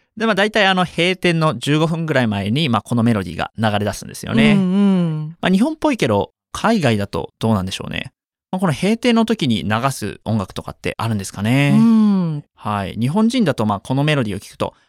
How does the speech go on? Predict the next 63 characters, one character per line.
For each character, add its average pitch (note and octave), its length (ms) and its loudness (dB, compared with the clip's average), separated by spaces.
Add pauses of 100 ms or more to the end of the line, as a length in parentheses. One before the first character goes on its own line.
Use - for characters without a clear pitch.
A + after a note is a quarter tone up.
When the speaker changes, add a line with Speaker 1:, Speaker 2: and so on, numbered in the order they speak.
Speaker 1:
「あ、 A2 200 -8
も A#2+ 140 0
う - 20 2
終 G#2 80 2
わ G#2 80 2
り A#2+ 80 2
な A2 100 0
ん G#2 80 -2
だ、 F#2 80 -8
早 A#2+ 160 -2
く - 80 -10
出 A2+ 100 0
な A2+ 120 -2
く - 60 -12
ち - 80 -8
ゃ」 - 120 -10
っ - 80 -
て - 80 -2
い E3+ 60 2
う - 20 0
風 D3 140 -2
に F#2 260 -8
わ G#2+ 140 -2
か A2 100 0
る G2 60 -4
ん - 20 -4
で E2+ 80 -8
す - 80 -16
け - 60 -6
ど F2+ 80 -4
も。 - 20 -4
Speaker 2:
そ D#4+ 80 4
う C#4 60 4
な G3+ 80 2
ん - 40 0
で - 60 -2
す - 120 -6
よ E3+ 40 -4
ね。 A#3 100 2
な C#4 120 2
ん - 20 -8
か A3+ 80 -4
寂 C4+ 220 0
し D4 80 -4
い B3+ 80 -2
気 F#3 80 -2
持 D#3+ 60 -2
ち - 100 -6
に - 20 -2
な F#3+ 120 4
っ - 20 -12
て E3+ 80 -4
き - 60 -10
ち - 60 0
ゃ F3+ 60 4
う D3+ 40 2
ん - 20 -2
で D#3 80 -6
す - 80 -8
よ E3 80 -2
ね。 B3+ 160 2
Speaker 1:
は A2 340 4
い。 F#2+ 160 -8